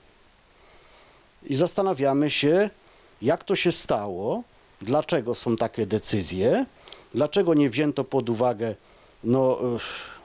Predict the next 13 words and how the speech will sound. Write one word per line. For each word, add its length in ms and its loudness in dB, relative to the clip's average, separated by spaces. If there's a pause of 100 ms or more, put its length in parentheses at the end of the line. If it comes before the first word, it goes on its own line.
naszej, 520 0
naszej 300 -2
propozycji 680 0
dzierżawy, 800 0 (800)
no 140 2
i 80 4
dlaczego 840 2 (720)
chcą 460 0
pozbawić, 1000 -2 (160)
Urząd 300 2
Miasta 360 0
chce 200 -2
pozbawić 840 -2